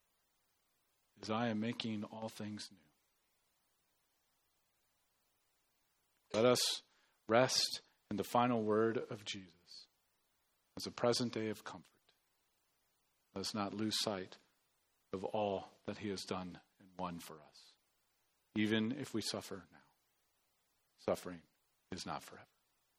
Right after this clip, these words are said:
Let's pray. God, we ask that you would help us to see that. We thank you for your wisdom to allow us to enter into Job's darkening despair and agonizing restlessness.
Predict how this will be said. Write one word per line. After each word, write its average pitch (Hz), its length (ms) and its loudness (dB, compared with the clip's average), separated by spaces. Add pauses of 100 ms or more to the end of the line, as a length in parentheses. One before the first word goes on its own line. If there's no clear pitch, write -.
(1300)
Let's 92 120 -4
pray. 76 200 -10 (1000)
God, 110 240 8
we 107 160 8
ask 104 220 6
that 107 100 0
you 104 100 2
would 104 80 4
help 107 180 2
us 110 220 6
to 101 60 -4
see 110 220 0
that. 110 300 2 (840)
We 92 280 0 (760)
thank 110 180 2
you 113 80 4
for 101 320 0
your 92 300 0 (420)
wisdom 101 560 2
to 92 280 -6 (680)
allow 107 300 8
us 107 180 8
to 104 100 2
enter 98 240 2
into 104 300 2
Job's 95 480 0
darkening 101 460 0
despair 95 500 0
and 90 160 -2
agonizing 98 680 0
restlessness. - 440 -4